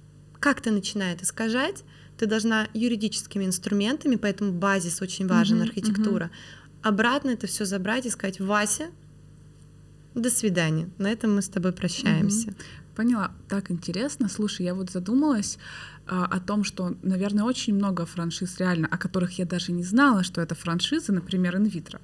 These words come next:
Speaker 2: А есть у тебя какой-то пример франшизы, которая тебе очень нравится, как она выстроена, и ты, э, либо это из ваших кейсов, либо просто, а,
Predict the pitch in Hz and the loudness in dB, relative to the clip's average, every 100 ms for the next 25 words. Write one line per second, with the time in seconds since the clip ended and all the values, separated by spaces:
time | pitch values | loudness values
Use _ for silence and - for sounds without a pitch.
0 | - - - - - - 185 175 170 285 | -18 -16 -14 -14 -10 -2 0 2 2 0
1 | - - 226 220 196 208 190 185 185 180 | -2 -2 0 0 0 -2 -2 -2 2 4
2 | 202 302 - - - - - - - 196 | 6 4 0 -8 -16 -16 -16 -20 -4 0
3 | 185 214 247 254 185 196 202 190 - - | 2 2 2 0 0 0 2 0 -2 -4
4 | 180 202 - - - 214 185 - 170 160 | -4 -4 -6 -20 0 2 2 0 -2 0
5 | 165 196 180 - 185 170 170 170 165 208 | 0 0 -2 -6 -8 -6 -4 -2 0 0
6 | - - 180 165 175 180 190 180 202 190 | -2 -2 -2 -2 -4 -4 -6 -4 -2 0
7 | 180 170 - - 202 214 185 180 180 160 | 0 -4 -6 -4 2 2 4 0 -2 -4
8 | 175 165 - 180 185 262 247 - - 220 | -4 -4 -2 2 4 4 0 -2 0 0
9 | 214 185 208 208 202 - 170 175 - - | 0 -2 0 2 0 -4 -4 -4 -6 -6
10 | 185 180 180 - - - - - 175 175 | -4 -4 -6 -12 -18 -18 -14 -8 -4 -2
11 | 180 180 185 | 0 0 -2